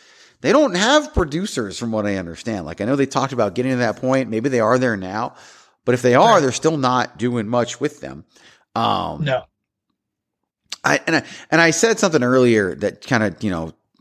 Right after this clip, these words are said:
Speaker 1: caused me to rethink my position on, on Edge. And I don't know if that's the, the best thing to say. But I feel like if the A E W run keeps going in that direction, it could sour people on Edge.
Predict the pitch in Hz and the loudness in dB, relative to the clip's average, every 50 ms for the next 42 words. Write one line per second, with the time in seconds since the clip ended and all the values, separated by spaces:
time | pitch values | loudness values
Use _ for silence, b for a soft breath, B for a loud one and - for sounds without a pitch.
0 | _ _ _ _ - - 120 107 107 104 107 104 104 98 104 101 - 110 90 95 | _ _ _ _ -6 0 0 0 0 0 -2 -4 -4 -4 -4 -4 -4 -4 -4 -2
1 | 95 92 90 92 95 95 - - 90 87 87 - - 85 87 85 82 78 - 107 | -4 -4 -4 -6 -8 -8 -8 -6 -6 -6 -8 -8 -8 -8 -8 -8 -8 -8 -4 -4
2 | 107 98 90 78 - 90 101 107 104 101 90 - - 95 87 - - - 82 76 | -2 -2 -2 -4 -6 -6 -6 -6 -6 -6 -6 -6 -6 -6 -6 -6 -6 -6 -6 -6
3 | - - 90 80 87 82 - - 85 80 76 71 - 101 92 87 78 71 - b | -8 -8 -8 -8 -8 -8 -8 -10 -12 -12 -12 -10 -8 -8 -6 -8 -8 -10 -14 b
4 | b b b b b b b b b b b b b b b b _ _ _ _ | b b b b b b b b b b b b b b b b _ _ _ _
5 | _ _ _ _ - 143 151 151 139 - - 220 247 208 175 160 - 147 156 120 | _ _ _ _ 0 2 2 2 2 0 -2 0 2 4 4 4 2 0 -2 -2
6 | 143 143 - 135 143 156 170 151 131 147 151 147 151 151 135 120 127 127 127 127 | -4 -4 0 0 0 0 2 2 2 2 4 2 2 -2 0 0 2 2 2 0
7 | 113 - 120 107 - 123 117 117 117 107 107 95 - 98 92 101 113 120 120 - | -2 -4 -4 -2 0 0 0 0 0 0 -2 -2 -2 -4 -2 0 0 -2 -2 -4
8 | - 104 87 - 98 92 - - - - - 120 120 117 - - - 117 104 104 | -6 -10 -10 -10 -10 -12 -12 -14 -10 -4 -2 0 0 0 -2 -4 -2 0 0 0
9 | 104 101 101 95 - - 104 101 95 - 90 85 82 - 78 78 78 76 76 69 | 0 0 -2 -4 -6 -6 -6 -8 -6 -6 -8 -10 -10 -8 -8 -6 -6 -6 -8 -10
10 | - - 67 69 - - - - - - | -12 -16 -16 -18 -18 -20 -20 -20 -20 -20